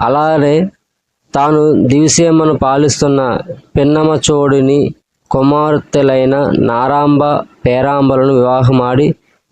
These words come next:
బావమరిదిగా జయప్ప సేనానిని తెచ్చుకున్నాడు. ఆ జయప్ప సేనాని గణపతి కొలువులో గజసాహినిగా పనిచేశాడు. ఎనిమిది, నెల్లూరును పాలించే తెలుగు ర-,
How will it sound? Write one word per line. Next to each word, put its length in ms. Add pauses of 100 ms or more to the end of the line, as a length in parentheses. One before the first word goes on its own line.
బావమరిదిగా 840
జయప్ప 580
సేనానిని 800 (260)
తెచ్చుకున్నాడు. 680 (500)
ఆ 160
జయప్ప 400
సేనాని 640
గణపతి 420
కొలువులో 640 (400)
గజసాహినిగా 1080 (380)
పనిచేశాడు. 720 (640)
ఎనిమిది, 460
నెల్లూరును 800
పాలించే 500
తెలుగు 380
ర-, 240